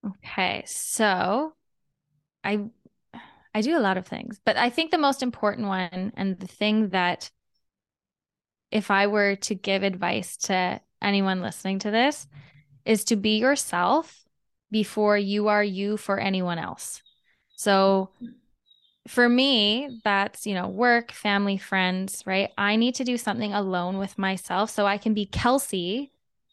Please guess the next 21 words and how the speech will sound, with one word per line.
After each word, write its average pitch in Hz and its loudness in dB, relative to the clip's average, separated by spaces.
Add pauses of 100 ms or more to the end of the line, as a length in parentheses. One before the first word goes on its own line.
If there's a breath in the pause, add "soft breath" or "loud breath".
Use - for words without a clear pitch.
(120)
for 196 0
me 196 2
before 190 -2
I'm 185 -2
Kelsey 170 -6
the 214 -4
coach, - 2
before 185 -8
I'm 185 -4
Kelsey - -8
the 208 -6
partner, 220 -4
before 190 -8
I'm 185 -6
Kelsey 196 -10
the 196 -6
friend, 233 2
and 190 -6
so 196 -2
forth, - -14
right? 202 -2